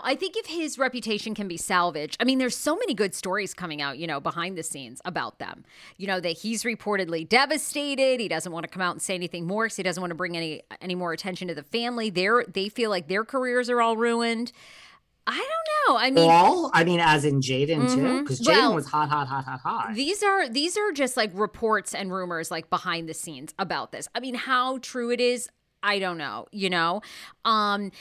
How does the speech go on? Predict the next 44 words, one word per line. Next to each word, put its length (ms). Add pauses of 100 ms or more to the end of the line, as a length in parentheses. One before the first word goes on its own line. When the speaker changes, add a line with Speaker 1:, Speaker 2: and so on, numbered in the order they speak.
(160)
Speaker 1:
and 160
they 140
claim 260 (160)
that 80
Will 100
Smith's 300
in 80
a 60
really 200
bad 220
place, 380
but, 200 (140)
you 140
know, 60
what 180
can 160
you 80
do? 200
You 140
have 160
to 100
move 200
forward. 580 (480)
Um, 640 (280)
and 560
Speaker 2:
And, 100 (160)
uh, 180
and, 160
and 180
I 120
did 300
see 200
something, 480
like, 220
at 160
C 320
A 400
A, 20
I 80
don't 120
know 80
if 100
it's 160
true, 420